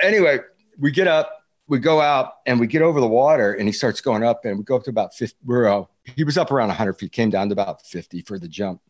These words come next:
The thought of sharks never entered my mind. I got over that water, and I was like, "I gotta get, I'm up here," and everybody's wa-, "I gotta get up the nerve now to jump." <laughs> The whole shark thing just went out the window with me. And, uh, we had a blast.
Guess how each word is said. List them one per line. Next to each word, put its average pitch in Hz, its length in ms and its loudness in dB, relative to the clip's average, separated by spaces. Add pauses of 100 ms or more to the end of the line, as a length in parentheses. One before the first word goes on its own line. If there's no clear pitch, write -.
(320)
The 123 80 0
thought 151 260 0
of 185 100 0
sharks 131 580 -2 (220)
never 113 680 2
entered 110 240 0
my 101 180 0
mind. 87 500 -4 (480)
I 143 140 0
got 185 160 2
over 160 220 4
that 123 200 2
water, 120 440 2
and 107 160 0
I 104 40 2
was 101 140 -2
like, 95 320 -2 (320)
"I 147 140 0
gotta 185 180 0
get, 139 240 -2
I'm 156 220 2
up 165 180 0
here," - 280 -2 (120)
and 123 120 2
everybody's 139 420 2
wa-, 127 180 0
"I 160 140 -2
gotta 196 160 0
get 139 100 0
up 131 140 -4
the 123 60 2
nerve 117 260 4
now 113 160 2
to 92 100 -4
jump." 117 460 -4
<laughs> - 40 -20 (460)
The 147 400 2
whole 170 200 2
shark 175 360 2
thing 147 160 2
just 120 160 2
went 123 180 2
out 123 220 0
the 127 80 2
window 135 560 2
with 120 140 2
me. 107 320 2 (460)
And, 113 340 2
uh, 107 180 4
we 135 140 2
had 180 140 2
a 165 60 0
blast. 131 520 2